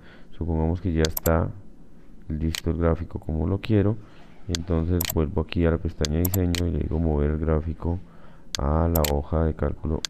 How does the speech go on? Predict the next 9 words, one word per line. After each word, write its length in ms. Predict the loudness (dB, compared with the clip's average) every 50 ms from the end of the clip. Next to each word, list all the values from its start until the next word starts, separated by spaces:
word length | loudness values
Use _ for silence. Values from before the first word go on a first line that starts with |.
| -4 0 2
uno, 240 | 2 4 4 2 0 0 -4 -8 -12 -16 -16 -16 -16 -12 -10 -8 -8 -8 -10 -12 -16 -16 -16 -16 -16 -16 -16 -16 -16 -16 -16 -16 -16 -18 -18 -18 -18 -18 -18 -16 -16 -16 -10 -4
y 260 | -2 0 2 2 4
ya 280 | 4 4 4 4 2 0 -2 -4 -10 -14 -16 -16 -16 -10 -4
tenemos, 480 | 0 2 2 4 4 2 2 2 0 -2 -4 -10 -10 -10 -10 -12 -10 -8 -8 -10 -10 -12 -16 -16 -16 -16 -16 -16 -16 -18 -18 -18 -16 -16 -16 -16 -16 -16 -16 -14 -10 -10 -10 -10 -12 -16 -16 -16 -16 -16 -12 -6
se 60 | -4 -2
nos 220 | -2 -2 -2 -2
perdió 320 | -2 -2 0 0 2 0
un 80 | 0 0
poco 420 | 0 -2 -2 -2 -2 -4 -4 -4